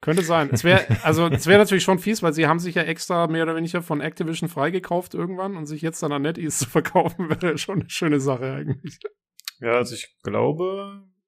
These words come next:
Speaker 3: boah, ich glaub, die Mar-, also angenommen, dass es so kommen würde,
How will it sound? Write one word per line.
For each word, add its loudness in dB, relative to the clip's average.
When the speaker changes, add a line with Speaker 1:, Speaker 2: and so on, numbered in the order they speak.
Speaker 3:
boah, -8
ich -20
glaub, -6
die -8
Mar-, -2
also -2
angenommen, -4
dass -12
es -16
so -6
kommen -4
würde, -8